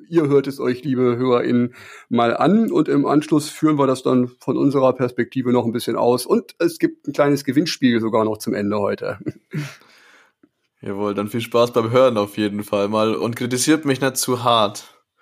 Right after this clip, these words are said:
Speaker 1: <laughs> Genau.
Speaker 2: Hi Steffi, äh, schön, dass du es hier zu mir rausgeschafft hast heute.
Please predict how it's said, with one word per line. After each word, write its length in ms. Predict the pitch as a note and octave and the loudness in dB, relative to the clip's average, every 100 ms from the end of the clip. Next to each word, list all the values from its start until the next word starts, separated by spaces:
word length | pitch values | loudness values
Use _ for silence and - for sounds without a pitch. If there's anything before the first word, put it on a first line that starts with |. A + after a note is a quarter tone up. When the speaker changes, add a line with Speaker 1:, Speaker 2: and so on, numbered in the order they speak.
| _ - - - - | _ -20 -20 -12 -4
Speaker 1:
<laughs> 420 | - - - - | -4 -4 -10 -6
Genau. 480 | B2+ C3 G2 F#2 _ - - - - - - - - - - - - - - - - - - - - - - - - - - - - - - - - _ _ _ _ _ - | -2 -2 -4 -6 _ -8 -6 -10 -16 -8 -6 -6 -12 -16 -16 -16 -14 -14 -14 -14 -12 -10 -10 -8 -8 -6 -4 -2 -2 -2 -4 -6 -10 -12 -16 -20 -20 _ _ _ _ _ -6
Speaker 2:
Hi 200 | C3 C3 | -2 -2
Steffi, 560 | - D3+ D#3 B2 A2+ | -2 -2 -2 -2 0
äh, 420 | A2 A2+ B2+ A#2+ A#2+ | -2 -2 0 0 0
schön, 300 | - D3 D#3 | 0 0 0
dass 180 | D3 | 0
du 80 | D3 | 0
es 120 | C#3+ | -2
hier 380 | - D3 D3 D3+ | 0 2 2 0
zu 220 | D3+ D3+ | 0 -2
mir 140 | C#3 C#3+ | 0 0
rausgeschafft 520 | D3+ F3+ - B2 - | 2 0 0 -2 0
hast 180 | C3 - | -2 2
heute. 480 | B2+ B2 D#3 G#3 | 0 2 2 2